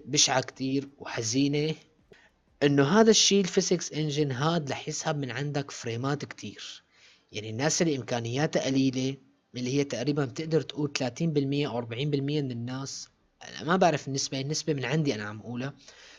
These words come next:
بتلعب على كروت إمكانياته ضعيفة وجيل قديم. مثلًا في ناس بيلعب على جي تي ألف وثلاثين، أنا كنت واحد من الناس اللي يلعب عليه قبل بشهر، فاللي كان يلعب على هيك، آه، كرت شاشة أو لحد الآن بيلعب على هيك كرت هيك شاشة، رح تنزل فريماتك.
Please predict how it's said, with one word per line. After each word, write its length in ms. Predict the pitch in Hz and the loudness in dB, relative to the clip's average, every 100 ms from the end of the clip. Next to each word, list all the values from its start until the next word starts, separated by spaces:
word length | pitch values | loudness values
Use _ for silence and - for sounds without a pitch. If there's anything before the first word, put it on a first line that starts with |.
| _ | _
بتلعب 320 | - 196 190 147 | 2 6 6 4
على 120 | 120 | -2
كروت 500 | - 147 160 160 156 _ - - | 0 0 2 0 -4 _ -20 -8
إمكانياته 580 | 139 120 131 127 147 151 | -6 -2 -2 0 0 0
ضعيفة 420 | 131 113 143 143 | 0 2 0 2
وجيل 340 | 127 113 127 123 | 0 2 0 -2
قديم. 320 | 110 104 101 _ | -6 -10 -16 _
مثلًا 260 | 131 - 135 | -4 -2 -2
في 160 | 131 180 | 0 0
ناس 200 | 180 - | 0 0
بيلعب 340 | 180 170 160 | -2 0 0
على 120 | 135 | -2
جي 180 | 123 147 | -2 -4
تي 200 | 151 147 | -4 -4
ألف 160 | 147 156 | -2 -4
وثلاثين، 540 | - 139 123 - 104 - | -2 -2 -2 -6 -12 -10
أنا 160 | 123 | -8
كنت 260 | 120 147 127 | -4 -2 2
واحد 220 | 151 151 | 2 2
من 80 | 147 | -2
الناس 340 | 143 151 151 | -2 -2 -4
اللي 120 | 143 113 | -6 -4
يلعب 240 | 139 143 | -4 -2
عليه 320 | 127 123 147 147 | -2 -2 -4 -4
قبل 220 | 139 135 | -2 -2
بشهر، 360 | - 104 98 - _ _ _ _ | 0 -4 -6 -14 _ _ _ _
فاللي 640 | - 123 120 120 117 117 | 0 4 4 4 2 0
كان 240 | 117 147 165 | 0 2 4
يلعب 280 | 170 170 131 | 6 6 4
على 160 | 127 | 0
هيك، 440 | 117 151 160 160 - _ - | 4 6 6 6 0 _ -6
آه، 360 | 127 120 113 110 | -4 -2 -2 -4
كرت 280 | 113 156 147 | 0 0 2
شاشة 380 | - 143 - | 0 2 0
أو 140 | - 123 | 0 -4
لحد 240 | 117 143 | -4 -4
الآن 200 | 147 139 | -4 -4
بيلعب 240 | 131 135 127 | -2 -2 -2
على 80 | 131 | -4
هيك 120 | - | -4
كرت 200 | 135 139 | -6 -6
هيك 120 | 135 | -6
شاشة، 480 | - 135 131 139 135 | -4 -4 -4 -4 -4
رح 100 | 120 | -6
تنزل 380 | - 170 156 143 | -2 2 4 4
فريماتك. 640 | - 117 107 101 - - | 0 -4 -6 -6 -12 -4